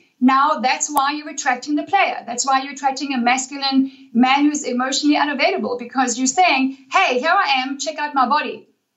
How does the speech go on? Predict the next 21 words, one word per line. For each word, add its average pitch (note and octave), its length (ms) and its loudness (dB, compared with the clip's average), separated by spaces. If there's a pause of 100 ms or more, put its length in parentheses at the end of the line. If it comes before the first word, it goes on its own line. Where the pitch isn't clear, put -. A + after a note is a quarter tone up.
That's C#4 320 -2
your D#4+ 100 -12
first D#4 300 -12
message, D4 500 -6
right? A3 340 0 (560)
Uh, A#3+ 280 2
I've C4+ 140 -2
got - 120 -6
some C4 220 -4
amazing D#4 500 2
women B3 220 -4
in A#3+ 100 -10
my A#3 140 2
life, A3+ 260 -2
and, A3 180 -6
and A3 360 -6 (200)
some C#4+ 280 -2
of C4+ 40 -2
them C4+ 140 -2
are C4 140 2
just, - 320 -10